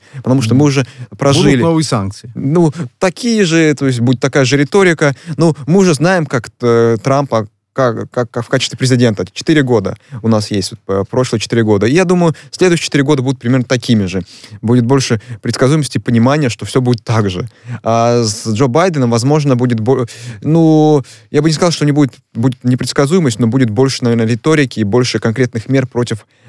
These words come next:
Speaker 1: а, России. Возможно, усилится фактор внутренней повестки России, то есть, в частности, права человека. Демократы известны своим, а,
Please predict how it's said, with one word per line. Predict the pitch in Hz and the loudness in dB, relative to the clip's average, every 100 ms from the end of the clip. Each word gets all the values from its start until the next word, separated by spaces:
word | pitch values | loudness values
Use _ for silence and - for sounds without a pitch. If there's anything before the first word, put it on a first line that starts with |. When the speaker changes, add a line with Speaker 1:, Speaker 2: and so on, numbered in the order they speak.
| - | -8
Speaker 1:
а, | 107 110 110 110 110 107 110 | -2 0 2 2 2 2 2
России. | 123 - 151 | 0 0 0
Возможно, | 123 117 151 135 117 | 2 2 2 2 2
усилится | 92 123 - 135 127 | 0 -2 -2 -4 -4
фактор | - 131 - 110 - 117 | -2 -4 -4 -8 -8 -10
внутренней | 104 131 131 123 | -2 0 2 0
повестки | 123 123 120 | 0 0 0
России, | 117 120 - 104 | 0 0 0 -4
то | 92 | -4
есть, | - | -4
в | |
частности, | - 127 120 | -4 -4 -4
права | - 117 113 | -4 -2 0
человека. | 117 110 101 85 - | 0 2 0 -2 -4
Демократы | - 247 143 127 | -2 0 0 0
известны | 113 120 131 117 98 - - | 0 0 -2 -4 -10 -14 -16
своим, | - 123 127 123 - _ _ _ _ _ _ _ | -2 0 2 0 -2 _ _ _ _ _ _ _
а, | 113 110 107 107 107 98 | -2 2 2 2 2 -2